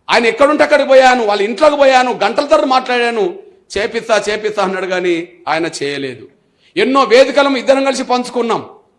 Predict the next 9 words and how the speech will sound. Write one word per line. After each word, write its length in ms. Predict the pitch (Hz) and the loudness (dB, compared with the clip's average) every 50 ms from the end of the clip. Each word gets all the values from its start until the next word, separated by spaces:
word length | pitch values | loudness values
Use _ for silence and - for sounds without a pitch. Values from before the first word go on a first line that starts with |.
| _ _ _ _ _ _ _ _ _ - | _ _ _ _ _ _ _ _ _ -2
రాహుల్ 240 | 165 196 269 269 269 | 2 4 4 4 4
గాంధీ 260 | 269 262 269 269 269 | 4 2 2 2 2
గారు 180 | 262 262 262 | 2 2 2
నేను 340 | 262 247 247 254 254 254 277 | 2 0 -2 -2 -2 -2 -2
ఎన్నో 280 | 285 240 240 254 262 262 | -2 -2 0 0 0 2
వేదికలు 400 | 226 233 262 254 254 269 269 254 | 4 4 4 4 4 2 0 2
ఇద్దరం 240 | 233 - 269 269 269 | 2 0 0 0 0
కలిసి 200 | 269 269 - 262 | -2 -4 -4 -4
పంచుకున్నాం. 580 | 269 262 254 - - 269 269 262 240 190 151 | -4 -4 -4 -6 -6 -6 -4 -2 -2 -4 -6